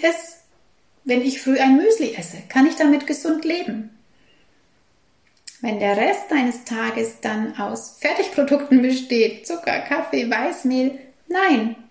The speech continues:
dann langt das Müsli früh auf keinen Fall. Selbst wenn es ein wirklich gesundes Müsli ist, also aus frisch geschrotetem Getreide, frischem Obst, Nüssen, Samen, die Vitamine, die du damit isst,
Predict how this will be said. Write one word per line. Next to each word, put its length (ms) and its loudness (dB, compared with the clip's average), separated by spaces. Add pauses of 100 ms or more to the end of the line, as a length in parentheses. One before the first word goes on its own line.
(140)
dann 320 4
langt 320 4
das 220 0
Müsli 420 4
früh 320 -2
auf 240 -6
keinen 460 -2
Fall. 320 -2 (420)
Selbst 500 0
wenn 80 2
es 120 -4
ein 400 0
wirklich 580 0
gesundes 680 2
Müsli 420 2
ist, 160 -6
also 220 -6
aus 200 -6
frisch 460 0
geschrotetem 640 0
Getreide, 680 -4
frischem 500 -4
Obst, 500 2
Nüssen, 420 0
Samen, 760 -2 (560)
die 120 2
Vitamine, 540 4
die 140 2
du 100 2
damit 500 0
isst, 320 -4